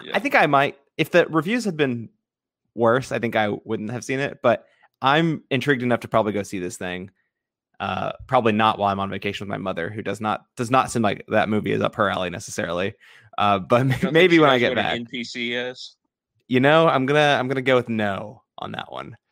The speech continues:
Speaker 2: Uh, but we are gonna see Stillwater, I believe. That's on the, that's on the docket for tomorrow, actually. Tomorrow evening, we're gonna go see Matty D at the A M C Westchester eighteen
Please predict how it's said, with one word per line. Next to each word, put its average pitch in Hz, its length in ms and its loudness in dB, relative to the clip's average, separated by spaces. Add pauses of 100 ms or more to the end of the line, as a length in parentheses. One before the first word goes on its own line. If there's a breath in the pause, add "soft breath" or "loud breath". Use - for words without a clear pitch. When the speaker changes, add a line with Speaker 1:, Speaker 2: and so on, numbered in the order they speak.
(280)
Speaker 2:
Uh, 104 160 -2
but 104 140 -6
we 131 160 2
are 131 120 4
gonna 113 380 0
see - 200 -6
Stillwater, 104 760 -6 (300)
I 98 100 -6
believe. 78 280 -8
That's 92 220 -10
on 101 140 -4
the, 78 140 -6
that's 92 160 -8
on 120 80 0
the 104 60 -2
docket 107 340 -2
for 110 100 -6
tomorrow, 95 460 2
actually. - 500 -10 (380)
Tomorrow 87 320 -8
evening, 52 280 -8
we're 58 100 -10
gonna - 160 -12
go - 80 -10
see 62 360 -12 (440)
Matty 104 340 2
D 87 420 2 (300)
at - 120 -8
the 87 280 0 (460)
A 113 180 2
M 104 100 2
C 107 300 0
Westchester 104 680 0
eighteen 87 640 -6